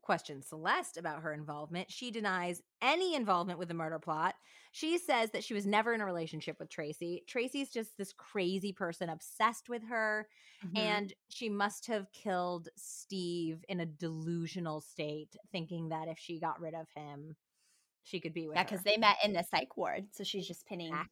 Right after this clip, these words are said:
Speaker 1: Exactly.
Speaker 2: Yeah.
Speaker 1: She had the perfect patsy. Meanwhile, Steve is in critical condition, but yay, alive, like we just said. So for a man who was overweight, had an enlarged heart, compromised lungs,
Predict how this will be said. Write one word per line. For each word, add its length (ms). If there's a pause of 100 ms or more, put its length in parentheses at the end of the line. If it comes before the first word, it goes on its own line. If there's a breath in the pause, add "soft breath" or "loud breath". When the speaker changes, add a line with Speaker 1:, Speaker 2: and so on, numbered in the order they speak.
(120)
Speaker 1:
Exactly. 280 (520 soft breath)
Speaker 2:
Yeah. 180
Speaker 1:
She 100
had 120
the 160
perfect 960
patsy. 640 (360)
Meanwhile, 920
Steve 720
is 140
in 120
critical 400
condition, 560
but 100
yay, 440
alive, 540
like 160
we 100
just 200 (160)
said. 240 (400)
So 320
for 160
a 60
man 160 (180)
who 60
was 200
overweight, 680
had 180
an 120
enlarged 480
heart, 480
compromised 720
lungs, 340